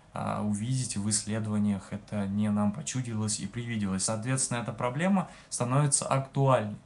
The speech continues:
То бишь мы можем использовать вот эти вот, э, установки из прошлого, с одной стороны, с другой стороны, нам нужны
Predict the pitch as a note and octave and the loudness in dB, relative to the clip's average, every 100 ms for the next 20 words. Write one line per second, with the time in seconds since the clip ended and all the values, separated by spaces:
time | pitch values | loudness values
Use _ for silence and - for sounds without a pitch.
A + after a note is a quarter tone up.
0 | - - - - A2+ A#2 A2+ - A2+ B2 | -20 -20 -20 -6 -4 -2 -2 -4 -2 2
1 | C3 G#2 - - - - - - - - | 2 0 -10 -20 -20 -20 -20 -20 -20 -16
2 | - - C3+ C#3 A#2+ A2 - B2+ A2+ G#2 | -16 -2 4 4 4 0 0 -2 -2 0
3 | G#2+ G#2 - - G#2 A2 G#2 G#2 G#2 G#2 | -2 -2 -6 -8 -4 -4 -4 -2 -2 -4
4 | - - G#2 G2 G2 G#2 - A#2+ B2 A2+ | -8 -10 -8 -8 -4 -4 0 0 0 0
5 | - G#2 G2+ F#2+ - A#2+ B2+ - F3 D#3+ | -4 -6 -4 -6 -4 -2 -2 -4 -4 -2
6 | C#3 A2+ G#2+ A2 G#2+ G#2+ G#2 G2+ A2 C3+ | -2 -2 0 -2 -2 0 0 0 0 0
7 | - A2+ A2+ A2 A2 G#2+ G#2+ A#2 | 0 -2 0 0 0 0 0 -4